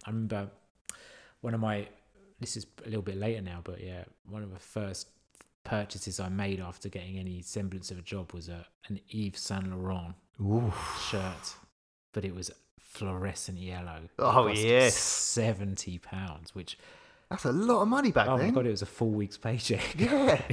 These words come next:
Speaker 1: It was
Speaker 2: For a luminous yellow
Speaker 1: horrific.
Speaker 2: shirt.
Speaker 1: It was, it was so horrific. I mean, like, and probably because
Speaker 2: What would you pair this with?
Speaker 1: And I'd have probably brought it at least three sizes too big as well. So it would have just, just looked like this kind of confused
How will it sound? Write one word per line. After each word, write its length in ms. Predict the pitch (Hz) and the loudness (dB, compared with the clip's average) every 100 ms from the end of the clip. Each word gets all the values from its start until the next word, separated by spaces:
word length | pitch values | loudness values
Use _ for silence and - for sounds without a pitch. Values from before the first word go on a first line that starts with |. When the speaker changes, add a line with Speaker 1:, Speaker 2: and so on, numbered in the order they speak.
| - | 0
Speaker 1:
It 100 | 139 | 0
was 200 | - - - | 0 -2 0
Speaker 2:
For 100 | 143 | 6
a 40 | |
luminous 500 | 156 196 156 143 - | 12 12 12 10 8
yellow 240 | 180 170 139 | 10 12 12
Speaker 1:
horrific. 260 | 110 - 170 | 12 10 12
Speaker 2:
shirt. 280 | - - 127 | 10 10 2
Speaker 1:
It 160 | 120 - | 0 -2
was, 220 | 123 - - - - - - - - - - | -6 -6 -12 -18 -12 -6 -2 -2 -2 -4 -6
it 180 | - 147 | 0 0
was 220 | 139 120 - | 2 0 -2
so 460 | - 139 117 117 | 0 2 2 2
horrific. 840 | 98 110 113 113 113 110 - - - | 0 0 0 0 0 0 -2 -2 -2
I 320 | 156 208 175 107 | 2 4 4 4
mean, 420 | 104 98 95 90 - - - | 0 -2 -6 -10 -14 -16 -10
like, 300 | 101 104 - | -8 -8 -8
and 260 | 123 120 117 | -4 -4 -4
probably 400 | - 151 147 117 | 0 2 2 0
because 520 | 107 - 110 101 - - | -2 -2 -2 -2 -6 -2
Speaker 2:
What 120 | 160 | 2
would 140 | 185 - | 2 2
you 40 | |
pair 240 | - 165 | 4 6
this 200 | 131 107 | 6 2
with? 120 | 113 104 | 2 2
Speaker 1:
And 120 | 131 | 6
I'd 120 | 139 | 6
have 180 | 135 - | 4 4
probably 340 | 147 143 120 98 - - | 2 4 2 0 -12 -4
brought 240 | 123 117 110 | 0 2 0
it 60 | |
at 40 | 110 | 0
least 300 | 117 113 - | 2 2 0
three 180 | 110 98 | -2 -2
sizes 420 | - 98 95 92 | 0 -2 -2 -6
too 200 | - 101 | -6 -6
big 240 | 95 95 | -4 -6
as 120 | 87 98 | -6 -6
well. 200 | 95 87 | -6 -6
So 240 | - 95 | -6 -6
it 80 | 92 | -6
would 80 | 95 | -6
have 80 | 95 | -8
just, 320 | - - - _ - | -6 -6 -8 _ -14
just 260 | - - 104 | -10 -8 -8
looked 200 | 101 98 | -8 -8
like 120 | 92 | -10
this 160 | 101 | -10
kind 260 | - - 95 | -10 -10 -8
of 120 | 95 - | -10 -10
confused 1080 | 98 92 - - 107 107 101 92 90 - | -10 -10 -12 -8 -4 -2 -4 -6 -10 -14